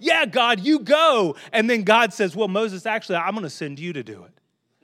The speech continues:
I am gonna send you to do this delivering. I'm gonna send you to Pharaoh, and you are gonna bring my people out of Egypt." And immediately, what do we see? Immediately, Moses,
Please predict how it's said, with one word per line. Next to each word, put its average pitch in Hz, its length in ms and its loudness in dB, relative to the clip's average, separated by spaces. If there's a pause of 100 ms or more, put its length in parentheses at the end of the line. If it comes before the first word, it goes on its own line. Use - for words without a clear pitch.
(380)
I 254 160 8
am 277 160 2
gonna 202 220 0
send 226 320 -6
you 208 540 -4 (260)
to 220 120 0
do 214 360 -4
this 185 260 -2
delivering. 143 640 -6 (360)
I'm 269 160 4
gonna 226 260 -2 (100)
send 240 420 -6
you 170 640 -6 (200)
to 208 220 -2
Pharaoh, 160 720 -2 (200)
and 170 220 0
you 190 540 -2
are 170 120 -6
gonna 139 200 -6
bring 147 340 -8
my 135 180 -6
people 131 480 -14 (140)
out 123 400 -4 (320)
of 120 420 -10 (280)
Egypt." - 560 -18 (540)
And 202 140 -6
immediately, 165 920 -4
what 160 180 0
do 165 60 -2
we 143 160 -6
see? 131 340 -10
Immediately, 220 720 -4
Moses, 175 560 -6